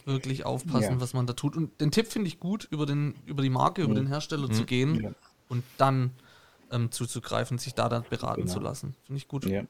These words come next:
Speaker 2: das auf jeden Fall. Das ist generell eigentlich immer ein gangbarer Weg bei vielen anderen. Das,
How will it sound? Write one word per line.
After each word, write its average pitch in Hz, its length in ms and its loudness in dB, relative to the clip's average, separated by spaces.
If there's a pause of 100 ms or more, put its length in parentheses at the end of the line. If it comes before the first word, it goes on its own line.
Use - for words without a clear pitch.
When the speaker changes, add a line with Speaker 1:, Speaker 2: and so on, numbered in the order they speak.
(140)
Speaker 2:
das 120 160 6
auf 127 160 8
jeden 117 220 10
Fall. 110 320 12
Das 104 160 6
ist - 320 0
generell 123 420 12
eigentlich 107 220 8
immer 120 160 6
ein 107 80 6
gangbarer 110 520 6
Weg 110 140 2
bei 107 120 8
vielen 120 240 2
anderen. 101 240 4
Das, 98 120 4